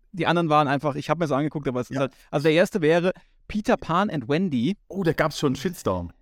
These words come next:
Speaker 1: Ja, ich hab gar, hab ich nicht mitbekommen, aber ich
Speaker 2: Was, die ist schwarz? Ist doch
Speaker 1: Wer?
Speaker 2: Oh, die, das ist, die
Speaker 1: Ach so, die, die, die Tinkerbell.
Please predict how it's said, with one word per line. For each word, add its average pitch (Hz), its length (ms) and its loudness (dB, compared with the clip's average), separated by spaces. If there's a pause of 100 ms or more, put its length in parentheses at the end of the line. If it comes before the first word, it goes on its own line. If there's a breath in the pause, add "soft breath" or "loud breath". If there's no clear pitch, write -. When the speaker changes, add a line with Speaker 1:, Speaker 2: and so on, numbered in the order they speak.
(140)
Speaker 1:
Ja, 120 260 -2
ich 127 100 -4
hab - 180 -10
gar, 131 160 2
hab 139 220 0
ich 139 80 -4
nicht 135 80 2
mitbekommen, 131 500 -2
aber 120 320 -4
ich - 240 -14
Speaker 2:
Was, 160 240 -6
die 135 160 -2
ist 110 140 -6
schwarz? 160 600 0 (160)
Ist - 120 -10
doch 101 100 -4
Speaker 1:
Wer? 135 400 2
Speaker 2:
Oh, 143 220 -4
die, 143 200 -8 (240)
das 113 140 -4
ist, 127 80 0 (180)
die 98 120 -16 (320)
Speaker 1:
Ach 113 80 -6
so, 196 180 4
die, 160 240 2
die, 143 260 2
die 127 280 0
Tinkerbell. 190 500 4